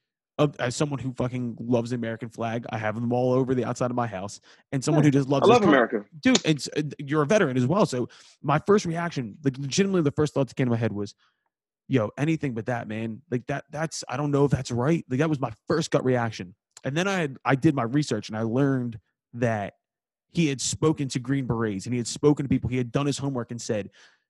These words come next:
Speaker 1: you know, "How do I do this in, just to make my point and not disrespect anybody?" And as soon as I learned that, that he put the time in to do that, and especially learning th-, what this was all about, my, I
Speaker 2: Right.
Speaker 1: said the same shit I said about the protest.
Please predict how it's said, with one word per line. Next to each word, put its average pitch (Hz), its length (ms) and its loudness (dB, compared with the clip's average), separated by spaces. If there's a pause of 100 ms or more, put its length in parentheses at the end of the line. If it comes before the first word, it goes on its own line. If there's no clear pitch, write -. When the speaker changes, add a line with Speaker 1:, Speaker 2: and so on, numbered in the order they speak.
(220)
Speaker 1:
you 131 120 -2
know, 117 160 2
"How 123 160 0
do 143 120 2
I 139 60 2
do 139 140 2
this 135 240 0
in, 131 280 -6 (340)
just 160 360 0
to 170 60 -2
make 147 220 0
my 120 140 -2
point 156 360 -4
and 113 160 -8
not 117 220 -6
disrespect 117 520 -6
anybody?" 95 360 -8 (280)
And 127 80 -6
as 120 80 -6
soon 202 320 0
as 226 120 0
I 190 80 0
learned 135 320 -2
that, 98 200 -10
that 107 100 -8
he 127 80 -2
put 135 180 -2
the 113 80 -4
time 135 280 -4
in 131 80 0
to 123 40 -4
do 120 160 -2
that, 123 160 0
and 120 80 -2
especially 147 440 0
learning 131 460 2
th-, 107 160 -10
what 120 200 0
this 123 120 -2
was 120 140 -2
all 101 100 -4
about, 117 280 -4
my, 101 120 -6 (360)
I 123 160 0
Speaker 2:
Right. 110 200 2
Speaker 1:
said 143 160 0
the 131 60 -2
same 180 240 2
shit 165 160 -2
I - 20 -2
said 165 140 0
about 139 120 -2
the 127 60 -8
protest. - 340 -2